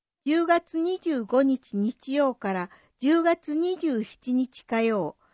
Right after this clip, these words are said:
四日市エフワンナイター。川越場外の発売日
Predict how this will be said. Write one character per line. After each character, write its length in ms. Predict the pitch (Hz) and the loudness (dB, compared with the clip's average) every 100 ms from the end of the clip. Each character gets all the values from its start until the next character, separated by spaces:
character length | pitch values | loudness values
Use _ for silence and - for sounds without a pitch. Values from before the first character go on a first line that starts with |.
| _ _ - | _ _ 0
四 160 | 247 311 | 4 4
日 300 | - 339 339 | 4 2 2
市 320 | 330 - 247 | 0 -2 0
エ 80 | 214 | 0
フ 160 | 254 262 | 0 2
ワ 180 | 262 | 4
ン 120 | 247 254 | 4 4
ナ 140 | 302 | 2
イ 80 | 285 | 2
タ 440 | - 185 160 - | -4 -4 -4 -6
ー。 40 | _ _ _ _ _ _ _ _ _ _ _ _ _ _ _ _ _ | _ _ _ _ _ _ _ _ _ _ _ _ _ _ _ _ _
川 320 | 277 285 339 359 | 2 6 6 4
越 360 | 349 349 320 | 2 2 0
場 260 | 349 349 330 | 2 2 2
外 240 | 254 220 | 0 0
の 120 | 202 | 0
発 320 | 196 220 - 294 | -2 -4 -4 0
売 220 | 330 320 | 2 2
日 180 | 339 | 0